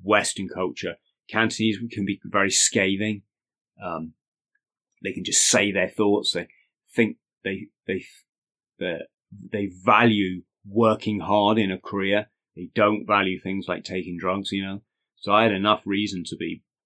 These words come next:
paranoid, as it, as it were. But on this bus journey,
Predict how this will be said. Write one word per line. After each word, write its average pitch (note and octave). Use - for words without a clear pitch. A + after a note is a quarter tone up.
paranoid, F2
as F2
it, -
as F2
it F#2+
were. F2+
But F#2
on G2+
this G2
bus -
journey, F2+